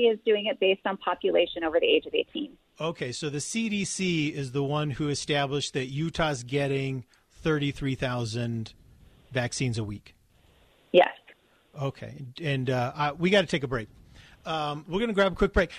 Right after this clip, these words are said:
Speaker 2: Lieutenant Governor, thanks so much for helping clear all of this up. We really appreciate it, and I know that you're, you're being generous with your, with your time, and uh, we really appreciate that. You're gonna hang with us for another segment, and we wanna hear,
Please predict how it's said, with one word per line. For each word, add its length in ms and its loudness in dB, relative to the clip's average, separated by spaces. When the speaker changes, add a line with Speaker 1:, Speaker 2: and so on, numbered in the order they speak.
Speaker 2:
Lieutenant 380 2
Governor, 220 4
thanks 240 0
so 80 2
much 180 4
for 80 2
helping 340 4
clear 360 4
all 260 2
of 80 0
this 180 0
up. 220 -2
We 140 2
really 280 4
appreciate 540 0
it, 140 -4
and 200 2
I 120 4
know 240 6
that 140 2
you're, 380 2
you're 200 2
being 240 2
generous 340 2
with 160 -2
your, 140 0
with 180 -2
your 80 0
time, 420 0
and 360 -2
uh, 200 0
we 160 4
really 200 4
appreciate 400 4
that. 160 4
You're 80 0
gonna 120 2
hang 240 2
with 140 4
us 80 2
for 100 -2
another 200 0
segment, 420 2
and 100 0
we 120 2
wanna 220 4
hear, 280 2